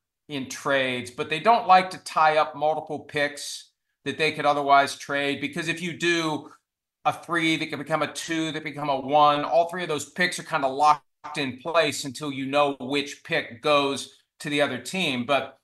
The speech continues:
I just think the fairest way to do it is to say, "You're gonna give us a pick based upon what this guy does, and we're gonna come up with a fair metric for number of games played or performance or whatever that will drive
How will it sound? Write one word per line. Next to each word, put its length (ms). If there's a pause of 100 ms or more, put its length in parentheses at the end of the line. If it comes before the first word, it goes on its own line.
(140)
I 140
just 180
think 200
the 60
fairest 480
way 140
to 140
do 240
it 100
is 180
to 120
say, 680 (380)
"You're 240
gonna 300
give 220
us 240
a 60
pick 540 (300)
based 280
upon 640 (800)
what 300
this 200
guy 360
does, 280
and 100
we're 100
gonna 100
come 220
up 220
with 340 (260)
a 60
fair 380
metric 520
for 560
number 320
of 120
games 340
played 580
or 220
performance 640
or 80
whatever 400
that 160
will 100
drive 640